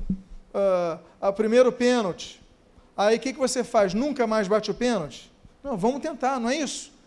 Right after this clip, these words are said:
É o treinamento. E você vai tentando, vai tentando, aí você se aperfeiçoa. Então, não significa que você seja uma pessoa que nunca errou em algo.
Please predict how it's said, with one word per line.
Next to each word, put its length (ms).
É 100
o 60
treinamento. 880
E 60
você 240
vai 120
tentando, 560
vai 120
tentando, 460
aí 200
você 240
se 120
aperfeiçoa. 920
Então, 400
não 120
significa 720
que 160
você 540
seja 240
uma 60
pessoa 360
que 120
nunca 340
errou 260
em 100
algo. 420